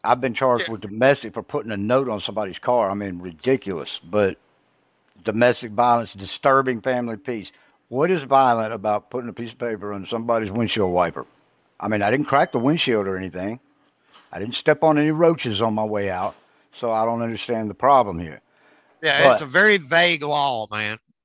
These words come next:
Speaker 1: But it's very vague for the intent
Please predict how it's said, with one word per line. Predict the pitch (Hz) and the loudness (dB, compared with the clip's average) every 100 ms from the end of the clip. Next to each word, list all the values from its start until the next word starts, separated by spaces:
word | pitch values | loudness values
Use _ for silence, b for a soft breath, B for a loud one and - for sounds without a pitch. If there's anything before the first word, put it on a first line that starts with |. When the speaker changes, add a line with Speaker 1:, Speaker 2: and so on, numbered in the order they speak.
| 127 | 0
Speaker 1:
But | 123 | 0
it's | 113 | 2
very | 101 143 123 | 2 2 2
vague | 92 107 156 156 131 104 _ _ _ | -2 0 2 2 0 -10 _ _ _
for | 135 143 | 0 0
the | 135 123 | 0 -4
intent | 113 - - 226 135 104 - | -6 -10 -2 2 2 -2 -12